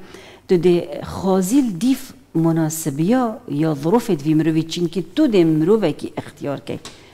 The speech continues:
نه تو ده پارا اختیار که، چه جارا زیر پارا نبوی سبب لک دیگه هشت نامروفا. نبوی اگر نیزیگ بونا کسا، بلکه هکو اف هر دو مروفا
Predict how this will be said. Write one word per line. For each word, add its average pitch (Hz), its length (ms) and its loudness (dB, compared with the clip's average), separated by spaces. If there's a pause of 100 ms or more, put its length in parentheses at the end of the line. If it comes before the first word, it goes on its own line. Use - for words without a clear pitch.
(140)
نه 175 260 0
تو 190 120 -8
ده 156 140 -4
پارا 151 360 -6
اختیار 151 320 -8
که، 160 180 -4 (140)
چه - 180 -10
جارا 160 380 -4
زیر 156 420 -4 (540)
پارا 165 340 0
نبوی 160 440 0
سبب 165 420 -4 (360)
لک 175 140 0 (100)
دیگه 156 260 0
هشت 170 260 -8
نامروفا. 139 560 -4 (760)
نبوی 165 580 2 (100)
اگر 170 380 0 (280)
نیزیگ 165 460 2
بونا 208 480 -4
کسا، 123 360 -10 (600)
بلکه 190 340 -2
هکو 190 200 -2
اف 175 240 -4
هر 180 100 -2
دو 160 180 -4
مروفا 165 500 0